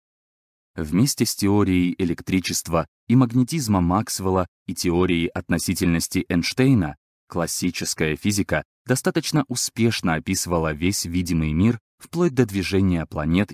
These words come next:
и галактик. Она позволила нам рассчитывать орбиты искусственных спутников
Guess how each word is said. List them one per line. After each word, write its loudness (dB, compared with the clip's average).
и -4
галактик. -2
Она 0
позволила 0
нам 2
рассчитывать -2
орбиты -2
искусственных -2
спутников 0